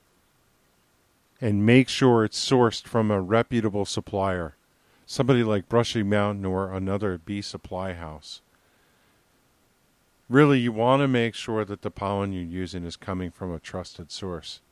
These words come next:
Don't buy things over the internet that you cannot figure out whether they're reputable or not.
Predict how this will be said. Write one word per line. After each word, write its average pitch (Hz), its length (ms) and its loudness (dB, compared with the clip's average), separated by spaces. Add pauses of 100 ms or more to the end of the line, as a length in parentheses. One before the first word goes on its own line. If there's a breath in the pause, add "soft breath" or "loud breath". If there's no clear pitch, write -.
Don't 113 360 -4
buy 104 320 -4
things 101 380 -8
over 95 240 -6
the 90 180 -10
internet 90 460 -6
that 92 200 -10
you 98 120 -8
cannot 92 480 -8 (180)
figure 90 380 -8
out 87 220 -8
whether 92 300 -8
they're 87 160 -8
reputable 87 540 -8
or 78 180 -12
not. 73 300 -16